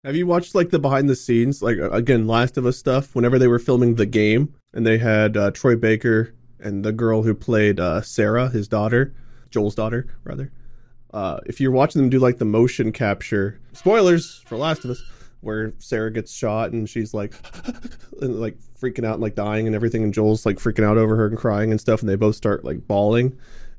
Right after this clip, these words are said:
It shows them do the motion capture for that and, like, they voice act it out, but, like, after they're done, it looks like for, like, an amount of time after doing the scene, they're still just,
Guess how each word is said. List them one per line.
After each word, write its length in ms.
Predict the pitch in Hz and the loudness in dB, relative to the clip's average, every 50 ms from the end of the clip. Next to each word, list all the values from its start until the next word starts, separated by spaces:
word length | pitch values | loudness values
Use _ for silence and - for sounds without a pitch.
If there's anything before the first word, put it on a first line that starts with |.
| - | -6
It 140 | - 127 123 | -4 -4 0
shows 260 | - - 147 165 175 | 2 4 4 4 4
them 100 | 170 151 | 4 4
do 120 | 143 147 143 | 4 4 4
the 80 | 131 | 4
motion 400 | 120 117 123 131 139 - 151 131 | 6 6 4 4 2 2 -2 -2
capture 440 | - - 113 107 107 - - - 110 | 0 0 0 0 0 -2 -4 -6 -6
for 140 | - - 113 | -4 -4 -2
that 240 | 104 110 107 107 - | -2 0 0 0 0
and, 100 | 117 113 | 0 0
like, 200 | 107 104 - - - - | 0 -2 -4 -6 -12 -18
they 220 | - 107 123 117 | -12 -6 -6 -4
voice 320 | 107 113 113 117 117 - | 0 2 2 2 2 2
act 200 | 123 107 107 - | 0 0 0 0
it 80 | - 101 | 0 0
out, 280 | 101 104 107 104 - - | 0 2 0 0 0 0
but, 80 | 113 | 2
like, 180 | 107 107 101 - | 2 2 2 2
after 360 | - 107 117 135 - - 147 | 0 0 0 0 0 0 0
they're 160 | 127 127 120 113 | 2 2 2 2
done, 500 | 104 101 101 101 107 127 151 165 170 - - _ _ _ _ _ _ - | 2 2 2 2 2 2 2 0 -2 -6 -12 _ _ _ _ _ _ -2
it 140 | 131 - | -2 2
looks 320 | - 127 147 156 - - - | 4 4 2 2 0 -2 2
like 200 | 147 123 117 - | 2 2 2 0
for, 220 | - - - 120 | -6 -8 -6 -4
like, 300 | 110 107 101 101 95 95 - - - - - | -2 0 0 0 -2 -4 -10 -18 -20 -12 -10
an 200 | 117 113 110 110 | -6 -4 -2 -2
amount 340 | 101 110 107 107 123 139 | 0 0 2 2 2 2
of 120 | 127 107 - | 2 0 -2
time 400 | - - - 131 131 117 110 107 | -6 -10 -6 -4 -2 -2 0 -2
after 200 | 104 - - 117 | -2 -4 -4 0
doing 240 | 110 113 117 113 110 | 2 4 4 4 2
the 60 | 101 | 0
scene, 400 | - - - 123 117 110 104 104 | -4 -2 0 2 2 2 2 2
they're 140 | 104 104 104 | 0 0 0
still 340 | - - - 117 110 113 | -2 -2 -2 0 2 2
just, 200 | 110 107 101 - | 0 -2 -6 -8